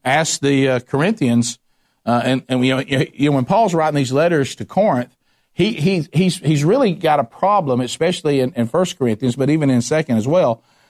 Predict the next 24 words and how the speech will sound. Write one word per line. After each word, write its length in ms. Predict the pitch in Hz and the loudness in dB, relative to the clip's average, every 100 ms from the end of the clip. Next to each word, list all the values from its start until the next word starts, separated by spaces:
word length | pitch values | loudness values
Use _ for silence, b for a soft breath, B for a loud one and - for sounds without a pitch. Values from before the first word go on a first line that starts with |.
| b | b
But 120 | 135 | -2
in 80 | 135 | -2
First 360 | - 220 302 - | 0 0 0 -2
Corinthians, 580 | 147 131 127 127 131 - _ _ | -2 0 0 0 0 -6 _ _
Paul 360 | - 196 254 220 | 0 2 4 2
is 180 | 151 - | -2 -4
trying 360 | - 190 202 | -4 0 0
to 80 | 147 | -2
figure 500 | - - 180 147 143 | -4 -4 -2 0 2
out 400 | 156 147 131 - _ _ | 4 4 2 -2 _ _
how 240 | - 147 156 | -2 0 2
these 240 | 160 139 | 0 -2
Corinthians 1040 | - 131 170 202 135 113 104 113 117 - _ _ _ _ | -4 -2 0 0 0 0 2 0 0 -10 _ _ _ _
can 180 | 135 127 | -2 -2
claim 520 | - 170 214 190 147 | -2 0 2 2 0
to 100 | 147 | 0
be 140 | 143 | 0
the 120 | 120 117 | 0 -2
church 540 | - 196 180 127 - | -2 0 2 0 -2
under 180 | 135 131 | -2 2
the 160 | 123 | 2
authority 600 | 120 117 180 190 170 139 | 0 -2 0 2 2 0
of 180 | 117 107 | 0 -2
God 540 | 131 170 127 113 110 | 0 2 2 0 -2